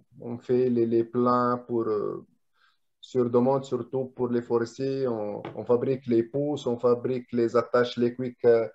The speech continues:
quick attaches, les attaches rapides pour les pelles, pour les, les, les, les,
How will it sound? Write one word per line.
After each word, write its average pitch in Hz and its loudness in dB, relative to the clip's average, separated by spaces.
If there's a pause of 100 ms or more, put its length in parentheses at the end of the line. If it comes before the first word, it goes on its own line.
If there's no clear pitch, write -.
(320)
quick 127 -2
attaches, 147 2
les 117 -2
attaches 120 2
rapides 127 0
pour 117 0
les 110 0
pelles, 123 6
pour 110 -2
les, 107 2
les, 104 -2 (600)
les, 104 -4
les, - -10